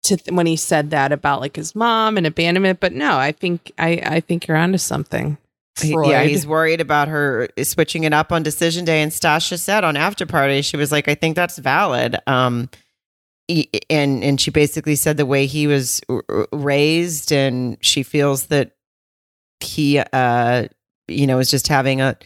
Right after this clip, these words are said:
Speaker 2: a little bit of a harder time opening up the way she wants him to, I guess, is kind of what she alluded to. But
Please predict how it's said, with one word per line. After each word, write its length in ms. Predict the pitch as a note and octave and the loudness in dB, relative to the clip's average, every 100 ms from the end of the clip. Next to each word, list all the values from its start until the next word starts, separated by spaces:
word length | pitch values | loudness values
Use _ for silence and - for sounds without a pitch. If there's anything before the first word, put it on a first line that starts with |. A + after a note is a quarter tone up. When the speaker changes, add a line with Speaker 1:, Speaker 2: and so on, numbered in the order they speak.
| _ _ _ _ D#3 | _ _ _ _ -2
Speaker 2:
a 60 | |
little 200 | D3+ D3 | 0 2
bit 120 | C#3+ C3+ | 2 2
of 60 | |
a 40 | C#3 | 4
harder 220 | C3+ C3 | 4 2
time 220 | C#3 C#3 C3 | 0 0 0
opening 280 | C#3 C3+ | 0 2
up 120 | C3 - | 0 0
the 80 | |
way 100 | C3+ B2+ | 0 2
she 180 | - B2+ | 0 0
wants 360 | A#2+ A#2 - | 2 0 0
him 140 | A#2+ A#2 | 0 0
to, 200 | C3+ A#2+ | 2 2
I 80 | G#2+ | 0
guess, 300 | A#2 B2 C#3+ | -2 -2 -4
is 120 | - | -2
kind 180 | C3 A2+ | 0 2
of 80 | |
what 140 | A2+ - | 2 2
she 300 | B2+ A2+ - - | 2 0 -2 -2
alluded 440 | C#3 B2+ A#2+ A2 | 2 2 2 -2
to. 280 | - A2 A2 | -6 -6 -6
But 240 | A2+ B2 | -2 -2